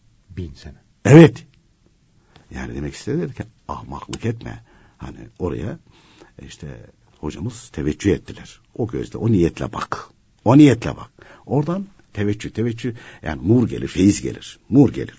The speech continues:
Speaker 2: O niyetle baktığın zaman oradan nu-, nur gelir. Şimdi, e, aya bakarken, hilale bakarken, Peygamberimiz Aleyhisselatü Vesselam nazar etti Şakkıl Kamer mucizesine.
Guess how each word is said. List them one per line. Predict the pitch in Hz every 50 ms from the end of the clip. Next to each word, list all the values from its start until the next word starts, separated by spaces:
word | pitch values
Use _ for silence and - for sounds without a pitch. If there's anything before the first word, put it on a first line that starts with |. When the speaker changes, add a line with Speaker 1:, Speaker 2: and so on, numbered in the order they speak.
| _ -
Speaker 2:
O | 220 233
niyetle | 202 135 117 110 131 113
baktığın | 110 113 - 160
zaman | 143 180 202 220 185
oradan | 147 135 - 151 131 113
nu-, | 110 - -
nur | 95 110 127 120 85
gelir. | 73 67 58 55 58 - - - - - - - - - - -
Şimdi, | - - 117 120 147 - - - - - - - 95
e, | 95 90 85 85 85 82 78 76 76 73 _ _ _ _ _ _ _ _ _ _ _ - - _ _ _ - - _ _ _ _ _ _ _ _ _ _ _ _ _ _ _ _ - - - - - - - - _ _ _ _ _ _ -
aya | - 87 95 82
bakarken, | 87 80 - 147 131 143 - - - - - - _ _ _ _ _ _ _ _ _ _ _ - - -
hilale | - 69 76 76 78
bakarken, | 82 85 - 139 143 113 117 113 - _ _ _ _ - - - - - _ _ _ _ _ _ _ _ _ _ _ _ _ _ _ _ _ _ _ _ _ _ _ _ _ _ _ -
Peygamberimiz | - 78 69 76 78 82 87 82 76 90
Aleyhisselatü | 85 85 - - 87 85 - 80
Vesselam | - - 117 131 123 107
nazar | 95 101 113 120
etti | 110 90 - - - 65
Şakkıl | - - - 80 - - 80 73
Kamer | - 73 69 71 67
mucizesine. | 60 62 65 - - 64 58 - - 57